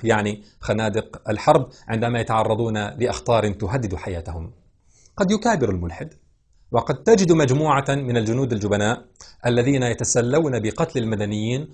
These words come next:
واغتصاب أعراضهم وليسوا في خطر حقيقي، ومع ذلك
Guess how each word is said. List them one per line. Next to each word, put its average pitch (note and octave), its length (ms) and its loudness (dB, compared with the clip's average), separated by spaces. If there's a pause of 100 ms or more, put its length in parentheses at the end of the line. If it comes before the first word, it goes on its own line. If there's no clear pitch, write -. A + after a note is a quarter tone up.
واغتصاب A2+ 500 2
أعراضهم A2+ 600 -2 (360)
وليسوا E3+ 480 6
في C#3 200 0
خطر G2+ 540 0
حقيقي، G#2+ 600 -4 (360)
ومع A2+ 300 0
ذلك C#3 420 2